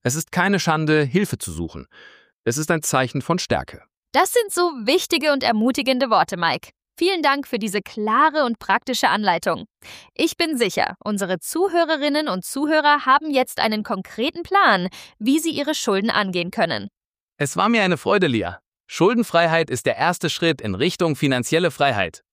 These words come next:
Speaker 1: Und jeder kann es schaffen.
Speaker 2: Absolut. Und liebe Zuhörerinnen und Zuhörer, wenn ihr Schulden habt, dann fangt heute an. Macht eure Liste, erstellt euren Haushaltsplan und wählt eure Strategie.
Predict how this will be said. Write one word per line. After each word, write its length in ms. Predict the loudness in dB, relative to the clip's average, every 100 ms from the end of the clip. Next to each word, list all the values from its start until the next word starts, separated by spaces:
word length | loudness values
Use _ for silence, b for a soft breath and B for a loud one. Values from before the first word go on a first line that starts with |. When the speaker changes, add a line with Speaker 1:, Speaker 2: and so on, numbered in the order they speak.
| -2
Speaker 1:
Und 220 | 0 2
jeder 320 | 2 2 2
kann 200 | 0 -2
es 100 | 0
schaffen. 360 | 0 -2 -4 -16 _ _
Speaker 2:
Absolut. 680 | 0 0 -2 -2 -2 -8 -14 _ _
Und 200 | -2 0
liebe 280 | 0 0 0
Zuhörerinnen 960 | -2 -2 0 2 2 0 -2 -2 -4 -4
und 180 | -6
Zuhörer, 580 | -6 -4 -2 0 2 2 B B B
wenn 220 | 0 0
ihr 180 | 0 -2
Schulden 460 | 0 2 2 2 2
habt, 320 | 2 0 -8
dann 240 | -2 -2
fangt 280 | 0 -2 2
heute 260 | 0 2 2
an. 240 | 0 -2 -10 _ -2
Macht 320 | 0 0 0
eure 180 | 0 2
Liste, 500 | 2 0 0 0 0
erstellt 560 | -4 -4 0 2 2 2
euren 300 | 0 0 0
Haushaltsplan 840 | -2 0 0 0 0 4 4 2 -2
und 220 | -2 0
wählt 260 | 2 2 2
eure 220 | 0 -2
Strategie. 580 | -2 -2 -2 -4 -6